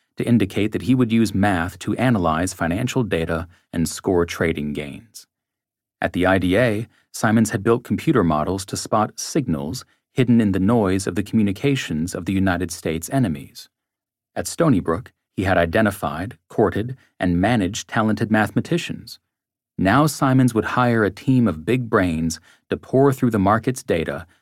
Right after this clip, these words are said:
to identify trends and develop mathematical formulas to profit from them.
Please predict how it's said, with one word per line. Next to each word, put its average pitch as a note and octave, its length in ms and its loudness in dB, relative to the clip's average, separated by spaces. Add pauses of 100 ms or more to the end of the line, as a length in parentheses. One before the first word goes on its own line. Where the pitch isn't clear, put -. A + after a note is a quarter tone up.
to G2+ 120 0
identify A#2 560 0
trends G2 600 -2 (260)
and E2+ 140 0
develop G2 400 2
mathematical G#2+ 640 0
formulas E2+ 640 0
to - 100 -4
profit - 480 -4
from - 260 -10
them. - 280 -16